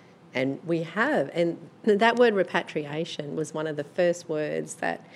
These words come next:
we talked about when we talked about Plantation Voices, you know, when we were sort of thinking about what that exhibition could be about.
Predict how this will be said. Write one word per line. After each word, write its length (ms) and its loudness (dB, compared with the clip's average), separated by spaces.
we 120 2
talked 360 0
about 500 -2
when 180 2
we 80 2
talked 240 -8
about 180 -8
Plantation 600 -4
Voices, 600 -6
you 80 -4
know, 140 -2
when 140 -2
we 100 -2
were 300 -2
sort 180 -2
of 80 -4
thinking 440 -2
about 360 -4
what 220 -4
that 140 -4
exhibition 540 -6
could 240 -10
be 180 -2
about. 460 0